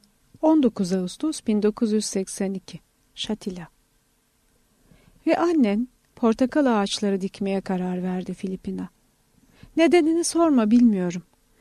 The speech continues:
Filistinli Kadınlar Birliği lideri Remi nasıl bu işe ikna ettiği konusunda da hiçbir fikrim yok. Zaten ne zaman ikisi bir araya gelse tuhaf şeyler olurdu.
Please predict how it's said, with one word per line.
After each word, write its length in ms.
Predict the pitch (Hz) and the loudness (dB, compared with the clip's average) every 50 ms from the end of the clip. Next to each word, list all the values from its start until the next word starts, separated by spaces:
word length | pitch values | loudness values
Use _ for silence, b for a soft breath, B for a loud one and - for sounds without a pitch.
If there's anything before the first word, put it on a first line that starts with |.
| b b b b _ | b b b b _
Filistinli 540 | 262 269 302 285 - - 240 214 208 202 | 2 2 2 2 0 0 0 2 2 0
Kadınlar 640 | 208 - 220 208 208 226 226 220 220 220 220 214 185 | 0 2 2 4 4 4 4 4 4 4 4 2 2
Birliği 400 | 190 196 165 170 175 175 170 170 | 0 0 0 0 -2 -2 -2 -2
lideri 460 | 175 180 - 185 180 180 247 302 320 - _ _ _ _ _ - | -4 -2 0 0 2 2 2 0 0 -4 _ _ _ _ _ -2
Remi 400 | 208 214 214 202 196 208 247 254 B B B B _ | 2 2 2 4 4 2 2 0 B B B B _
nasıl 420 | 262 311 330 - - 294 247 220 208 | 2 4 4 2 2 0 0 2 2
bu 80 | 214 | 0
işe 280 | 190 - - - - 196 | 0 2 0 0 0 0
ikna 380 | - 214 - - 247 233 220 185 | -2 -2 -2 0 0 0 2 0
ettiği 360 | 185 185 - - - 185 185 | -2 -4 -6 -10 -10 -10 -8
konusunda 640 | - - 208 202 190 185 - - 190 180 180 185 180 | -4 -4 -4 -4 -4 -8 -8 -8 -8 -6 -6 -4 -4
da 80 | 202 | -4
hiçbir 400 | 208 202 254 - - - - 311 | -4 -4 -4 -6 -6 -6 -6 -8
fikrim 500 | - - - 226 - - - 247 233 226 | -6 -6 -8 -8 -8 -4 -2 -2 0 0
yok. 260 | 214 180 180 - _ _ _ _ _ b b b b b b | -2 -4 -6 -8 _ _ _ _ _ b b b b b b
Zaten 460 | - - 359 359 - 359 320 294 262 247 | -2 0 0 0 2 0 2 4 4 4
ne 120 | 247 277 | 4 4
zaman 340 | 254 311 285 262 233 196 240 | 2 2 2 2 2 0 -2
ikisi 380 | 220 - - - - 233 214 | -4 -6 -8 -6 -4 -2 0
bir 100 | 202 202 | 0 0
araya 320 | 185 185 180 175 180 180 190 | 0 0 0 -2 -2 -2 -2
gelse 400 | 190 202 185 180 180 - 254 247 | 0 0 -2 -2 -2 -4 -4 -4
tuhaf 460 | - - 269 262 302 311 294 - - | -4 -6 -6 -4 -4 -4 -6 -8 -8
şeyler 400 | - - 220 214 220 214 208 180 | -4 -2 0 0 0 0 0 -2
olurdu. 400 | 180 175 170 180 170 170 - | -2 -4 -6 -8 -10 -10 -12